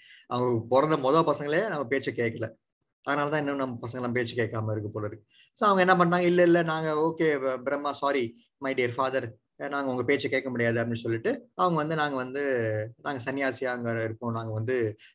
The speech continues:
அஹ் பகவான் விஷ்ணுடைய வ-, அஹ் பக்தியில தான் நாங்க ஈடுபடுவோம்னு" சொல்லிட்டு அவங்க போயிட்டாங்க, அவங்க கிளம்பி போயிட்டாங்க, சனத்குமார், அஹ் இந்த நாலு குமாரர்களும். ஓகேங்களா? சரி, அதை பார்த்துட்டு கோவமா, கோவமா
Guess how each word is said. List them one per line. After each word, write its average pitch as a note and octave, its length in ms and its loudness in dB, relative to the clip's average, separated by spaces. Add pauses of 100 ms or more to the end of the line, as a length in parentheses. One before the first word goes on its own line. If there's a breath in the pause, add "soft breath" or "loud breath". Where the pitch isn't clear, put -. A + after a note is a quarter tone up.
(140)
அஹ் A#2 240 -2
பகவான் B2 340 0
விஷ்ணுடைய A2+ 800 2
வ-, G#2+ 300 -2 (200)
அஹ் A2 260 -6
பக்தியில A#2+ 320 -2
தான் B2+ 100 0
நாங்க A#2 160 -2
ஈடுபடுவோம்னு" A2 420 0
சொல்லிட்டு A2+ 280 -6
அவங்க A2+ 240 -6
போயிட்டாங்க, A2+ 220 -4
அவங்க A2 140 -6
கிளம்பி A2 320 -4
போயிட்டாங்க, G#2 220 -8 (140)
சனத்குமார், G#2+ 580 -8
அஹ் A2+ 140 -8
இந்த G#2 120 -14
நாலு A2 300 -6
குமாரர்களும். G#2+ 560 -8 (340)
ஓகேங்களா? A#2+ 340 -6 (340 loud breath)
சரி, G#3+ 220 6
அதை F3 220 6
பார்த்துட்டு F#3 260 4 (100)
கோவமா, D#3+ 340 2 (640)
கோவமா C#3 240 -2